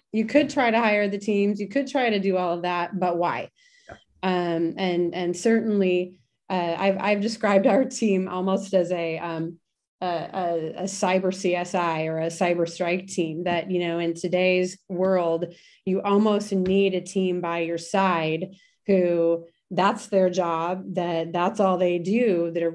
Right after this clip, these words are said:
really out there, you know, defending, helping defend and protect your business, because it has become too challenging. And, and to do it right, you're starting to pull resources and money away from your core business.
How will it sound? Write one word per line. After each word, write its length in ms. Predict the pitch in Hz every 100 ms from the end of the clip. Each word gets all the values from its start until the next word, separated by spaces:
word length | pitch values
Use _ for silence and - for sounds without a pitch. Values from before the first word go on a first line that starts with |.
| 185
really 240 | 202 202 180
out 280 | 196 226
there, 300 | 190 170 165 165 -
you 200 | 185 175
know, 400 | 165 165 165 165 190 165
defending, 840 | 196 - 196 226 233 220 214 202 -
helping 300 | 214 208 226
defend 280 | 190 190
and 120 | 190 170
protect 360 | 170 180 170
your 100 | 165
business, 500 | 175 220 190 147 - - - _ _ _
because 440 | 190 196 196 185 185
it 120 | 190
has 420 | 185 226 370 370 - - -
become 640 | 190 202 202 202 190 165 160
too 220 | - 185
challenging. 920 | - 170 160 160 156 160 151 160 165 _ _ _ _ _
And, 280 | 190 185 180
and 280 | 185 180 180
to 100 | 196
do 300 | 170 208 247
it 80 | 233
right, 520 | 185 226 208 175 175
you're 140 | 180 180
starting 480 | - 190 185 190
to 100 | 190
pull 340 | 185 - 185 180
resources 920 | 175 196 196 196 180 175 175 170 165
and 280 | 170 170 170
money 300 | 196 233 170
away 240 | 165 165
from 180 | 170 175
your 140 | 170 -
core 140 | 170
business. 680 | 165 226 220 156 170 -